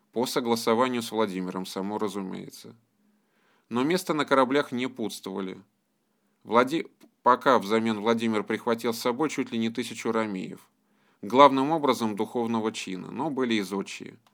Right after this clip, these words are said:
а также прочие мастера, владеющие полезными профессиями. На прощание великий князь обнял Сергея.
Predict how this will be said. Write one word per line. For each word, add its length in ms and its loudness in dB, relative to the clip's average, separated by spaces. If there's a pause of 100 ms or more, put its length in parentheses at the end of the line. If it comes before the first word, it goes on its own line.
(380)
а 100 -6
также 280 2
прочие 420 -2
мастера, 420 0
владеющие 580 -2
полезными 500 -6
профессиями. 880 -10 (1000)
На 120 -4
прощание 560 2
великий 360 -2
князь 320 -4
обнял 320 -2
Сергея. 580 -8